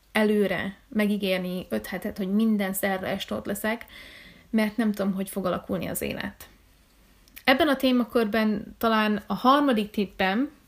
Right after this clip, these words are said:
az igazán fontos, ami most jön. Lehet, hogy mindennél azt hirdeted, hogy ezek az órák testtől, nemtől, fizikai adottságtól függetlenül nyitottak bárki számára,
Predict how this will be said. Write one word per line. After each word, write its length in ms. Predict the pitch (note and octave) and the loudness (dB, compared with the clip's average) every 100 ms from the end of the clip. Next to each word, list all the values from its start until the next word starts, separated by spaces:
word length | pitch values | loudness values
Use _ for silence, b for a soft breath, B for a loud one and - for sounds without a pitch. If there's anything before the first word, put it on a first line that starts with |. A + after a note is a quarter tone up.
| _ _ | _ _
az 260 | G3+ G3 F#3+ | 0 0 0
igazán 440 | G#3+ G3+ G3 F3+ | 0 -2 -2 -4
fontos, 420 | - F#3+ G3+ G#3 | -4 -6 -6 -4
ami 140 | G3 F#3+ | -2 0
most 320 | G3+ G3+ - | 0 0 -4
jön. 280 | F#3 G3+ C#4+ B B B B B B B B B | -4 -4 -4 B B B B B B B B B
Lehet, 340 | - C#4+ G4+ E4 | 2 4 4 4
hogy 200 | C4 A3 | 4 6
mindennél 640 | A#3+ C4+ C#4 C4 B3 A3+ | 6 6 6 4 4 2
azt 260 | G#3+ A#3 - | 0 -2 0
hirdeted, 640 | A3+ G#3 G3+ G3+ G3+ A3+ | 0 2 0 -2 0 0
hogy 360 | - - G3+ G3 | -4 -2 0 0
ezek 240 | G3+ G#3 G#3 | -2 -4 -2
az 120 | G3+ | -2
órák 300 | G3 F#3 - | 0 -2 -2
testtől, 520 | C4 B3+ - A3+ A3 | 0 0 0 2 4
nemtől, 560 | A3 A#3 A3 A3 G#3 G3+ | 4 2 2 2 2 2
fizikai 540 | A#3 B3+ A#3 A3 G#3+ | -2 -4 -2 0 0
adottságtól 680 | G#3 G#3 G#3 - G#3+ G3+ F#3+ | 0 0 -2 -2 -4 -2 -4
függetlenül 640 | - G#3+ G#3 G#3 G3+ G3 | -2 -2 -2 0 2 2
nyitottak 500 | G3 G#3 F#3 F#3 F#3+ | 2 2 0 -2 -4
bárki 480 | F#3+ G#3 G#3 G#3 G#3 | 0 0 0 -2 -6
számára, 800 | - F#3+ F3+ F3+ G3+ F#3 A#3 | -6 -4 -2 -4 -4 -2 -2